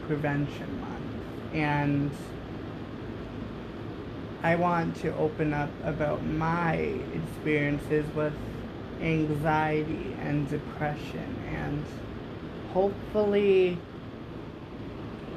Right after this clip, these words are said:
someone can maybe take my story and it can help them grow. It can help them kind of, I don't know, I guess maybe if they're in a dark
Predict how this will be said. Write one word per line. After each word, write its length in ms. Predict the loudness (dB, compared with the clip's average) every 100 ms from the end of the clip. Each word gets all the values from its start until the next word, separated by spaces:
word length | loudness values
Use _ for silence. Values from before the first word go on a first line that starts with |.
| -8 -8 -2
someone 500 | 4 6 6 6 4 2
can 200 | 2 4
maybe 580 | 4 4 2 4 2 0 -6 -10 -10 -10 -8 -8 -6 -2
take 200 | -2 0
my 300 | 2 2 2 0
story 420 | 0 4 4 2 0
and 420 | -2 -2 -2 -4 -6 -4
it 160 | -2 0
can 140 | 2
help 200 | 2 0
them 300 | 0 2 2
grow. 540 | 2 2 4 4 0 -2 -4
It 160 | -4
can 180 | -2 0
help 260 | 2 0 0 -2
them 440 | 0 2 2 2 -2 -6 -8 -8 -8 -6 0
kind 320 | 2 4 6
of, 240 | 4 2 0 -4 -8 -8 -8 -8 -8 -8 -8 -8 -8 -8 -8 -8 -8 -8 -8 -4
I 140 | 0 4
don't 260 | 6 6
know, 260 | 4 4 2
I 140 | 2 0
guess 320 | 2 4 2 0 -6 -8 -8 -8 -8 -8 -8 -6 0
maybe 440 | 2 4 4 6
if 100 | 4 4 4
they're 220 | 6 6
in 120 | 4
a 80 | 4
dark 320 | 4 4